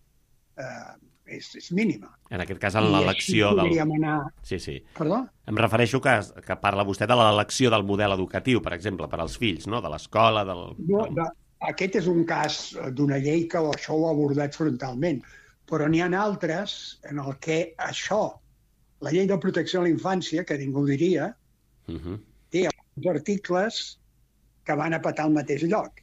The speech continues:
Speaker 1: és a dir, transferir a la capacitat de decidir del pare a l'administració, a l'Estat.
Speaker 2: Mhm.
Speaker 1: I, eh,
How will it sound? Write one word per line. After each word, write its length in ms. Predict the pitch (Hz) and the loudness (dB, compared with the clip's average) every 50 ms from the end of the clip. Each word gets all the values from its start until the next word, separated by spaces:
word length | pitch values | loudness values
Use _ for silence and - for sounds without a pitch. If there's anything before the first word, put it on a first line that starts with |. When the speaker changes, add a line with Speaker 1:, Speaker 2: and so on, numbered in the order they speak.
| _ _ | _ _
Speaker 1:
és 180 | - - 135 - | -14 -12 -10 -8
a 80 | 165 | -4
dir, 320 | 139 180 175 147 - - - _ | 0 0 0 0 0 -4 -8 _
transferir 760 | - 165 156 151 147 - - - 160 160 190 190 151 - - - _ _ _ _ _ _ _ _ _ _ _ _ _ _ _ _ _ _ _ _ _ _ _ _ _ _ _ _ _ _ _ - - - _ | -4 0 2 2 0 0 -2 -4 -2 0 2 2 0 -2 -6 -12 _ _ _ _ _ _ _ _ _ _ _ _ _ _ _ _ _ _ _ _ _ _ _ _ _ _ _ _ _ _ _ -20 -20 -12 _
a 100 | - 151 | -6 -4
la 160 | 147 147 143 | -4 -4 -4
capacitat 640 | - 165 - - 165 - - 190 - 190 175 156 127 131 | -6 -8 -6 -6 -4 -2 -4 -2 0 0 0 0 0 0
de 120 | 156 156 | 0 0
decidir 400 | 160 160 160 - 175 170 160 156 | 0 0 0 0 2 2 4 2
del 180 | 151 143 135 131 - | 2 0 -2 -2 -2
pare 260 | - 170 175 180 208 240 247 240 - _ _ _ _ _ _ _ _ _ _ _ _ _ _ _ _ _ _ _ _ _ _ _ _ _ _ _ _ _ _ | 0 0 2 2 2 0 -2 -4 -10 _ _ _ _ _ _ _ _ _ _ _ _ _ _ _ _ _ _ _ _ _ _ _ _ _ _ _ _ _ _
a 140 | - 160 170 | -2 0 2
l'administració, 920 | 175 180 175 170 170 170 165 156 147 - - - 165 151 - 165 156 151 - - _ _ _ _ _ | 2 2 2 4 4 4 4 4 2 -2 -4 -6 -6 -4 -2 0 0 0 -2 -6 _ _ _ _ _
a 120 | - 147 | -6 -6
l'Estat. 400 | 147 139 - - - 160 135 - _ _ _ _ _ _ _ _ | -4 -4 -6 -6 -6 -6 -6 -8 _ _ _ _ _ _ _ _
Speaker 2:
Mhm. 360 | - 90 80 - 73 71 69 - - _ _ _ _ | -12 -12 -10 -10 -10 -12 -12 -14 -16 _ _ _ _
Speaker 1:
I, 180 | - 143 135 | -14 -12 -12
eh, 60 | 120 | -12